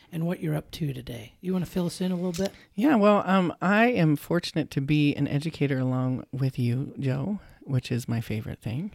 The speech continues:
Speaker 2: I also feel very blessed to, uh, have known my path for as long as I can remember. I mean, I was preschool age and coming home from preschool and setting up my little teddy bears and teaching them the A B Cs.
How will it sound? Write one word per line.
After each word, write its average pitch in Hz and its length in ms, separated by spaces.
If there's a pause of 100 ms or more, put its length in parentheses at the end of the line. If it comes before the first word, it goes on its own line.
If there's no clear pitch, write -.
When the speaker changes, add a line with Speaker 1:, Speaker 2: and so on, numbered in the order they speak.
(320)
Speaker 2:
I 175 120
also 226 240
feel 175 180
very 156 220
blessed 139 400
to, 127 520
uh, 123 400
have 131 120
known 135 480
my 123 260
path - 640 (600)
for 123 380
as 120 160
long 120 300
as 120 100
I 123 100
can 120 140
remember. 120 340
I 131 80
mean, 135 160
I 143 120
was 127 420 (720)
preschool 170 600
age 85 460 (340)
and 131 340
coming 135 280
home 139 180
from 127 160
preschool 131 360
and - 140
setting 127 300
up - 80
my 127 120
little 123 200
teddy 127 240
bears 113 300
and 113 120
teaching - 320
them 110 160
the - 120
A 120 100
B 110 140
Cs. - 480